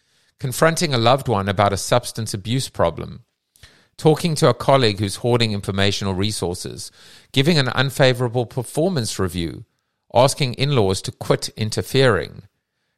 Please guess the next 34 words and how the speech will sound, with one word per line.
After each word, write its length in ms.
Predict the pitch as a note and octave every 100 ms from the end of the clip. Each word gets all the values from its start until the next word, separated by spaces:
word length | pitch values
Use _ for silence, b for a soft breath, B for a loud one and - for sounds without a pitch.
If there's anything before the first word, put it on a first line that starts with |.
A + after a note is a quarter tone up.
| _
talking 440 | - C#3+ - A2+
to 120 | G#2 G#2+
a 60 |
coworker 800 | - - C#3+ A2+ F#2 - E2 E2 -
about 260 | F#2 F2
a 40 | F2+
personal 520 | - A#2 G#2 G#2 F#2
hygiene 480 | - F#2+ F#2 F2+ F2
problem. 440 | F#2 F#2 F#2 - - b b
Now, 100 | G#2
hopefully, 400 | G#2+ D3 - C3
if 120 | A2+ G#2+
you, 220 | G2+ G2
if 240 | - G2+ G#2+
you're 160 | G#2
in 100 | G#2+
the 80 | G2
audience 460 | A2 A2+ A2 G2 G2
right 180 | F2+
now 160 | F#2 F#2
in 80 | F2+
Clubhouse, 600 | - G#2 F2 E2 F#2 - b b b -
um, 280 | F#2+ F#2 -
you 140 | G#2
weren't 220 | G#2 A#2 A#2
playing 300 | A2 G#2+ F2
bingo. 500 | G#2+ A2 F2+ E2 E2+
<laughs> 80 |
Hopefully 280 | - - A2+
no 200 | G2 G2
one 140 | G2+ F#2
shouts 360 | - F2+ -
out 240 | F2+ F2 -
"bingo," 540 | E3 A#3 C#3 C3+ C#3+